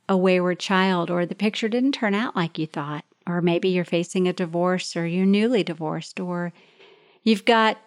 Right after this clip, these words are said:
older kids and they've pretty much decided that the faith that you have, well, that's just yours. Or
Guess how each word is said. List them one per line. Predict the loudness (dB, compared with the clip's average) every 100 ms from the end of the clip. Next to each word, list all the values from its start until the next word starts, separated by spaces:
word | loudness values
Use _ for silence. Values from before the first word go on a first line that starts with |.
| 2
older | 4 4
kids | 2 4 4 4
and | 2 4 2 -2 _ _ _ -6
they've | 0 0 0
pretty | 0 4
much | 4 2 0
decided | -6 -4 2 4 4 4 4 2 2
that | 4 4 0 -8 -20 -20 -20 _ -4
the | -2
faith | 2 4 4 4
that | 0
you | 4 4
have, | 4 2 2 2 4
well, | 4 4
that's | 4 2 -2
just | 0 0 0 -6 -12 -6
yours. | -2 0 0 -2 -8 -14 _ _ _ _ _ _ _ _ 0
Or | 4 6 6 2 -2